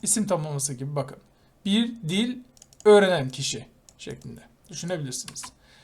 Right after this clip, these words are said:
As a language learner. Şimdi ben faydalı buluyormuşum. Cümlenin sonuna gidiyorsunuz. I find. Ben buluyorum.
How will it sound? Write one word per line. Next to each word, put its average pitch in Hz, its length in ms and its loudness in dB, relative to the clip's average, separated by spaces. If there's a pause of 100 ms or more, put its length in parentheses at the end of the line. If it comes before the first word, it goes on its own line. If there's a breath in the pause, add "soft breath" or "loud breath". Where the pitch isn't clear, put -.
(260 soft breath)
As 190 100 0
a 202 100 6
language 220 480 4
learner. 143 460 -2 (2250 soft breath)
Şimdi 208 360 -2
ben 254 240 8
faydalı 226 460 6
buluyormuşum. 175 680 2 (240)
Cümlenin 247 240 4
sonuna 196 280 2
gidiyorsunuz. 139 640 -4 (220)
I - 20 4
find. 214 480 4 (500)
Ben 226 340 6
buluyorum. 196 460 2